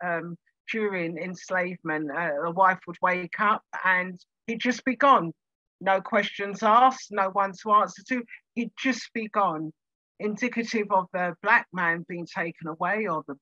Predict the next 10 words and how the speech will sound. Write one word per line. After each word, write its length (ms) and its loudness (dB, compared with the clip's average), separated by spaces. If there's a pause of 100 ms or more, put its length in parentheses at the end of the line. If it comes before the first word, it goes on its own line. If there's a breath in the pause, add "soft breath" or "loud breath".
black 280 0
man 440 -2
disappearing 920 -4
even 520 -4
onto 420 -4
today. 500 -4 (360 loud breath)
So 80 0
that 180 6
was 140 0
also 320 4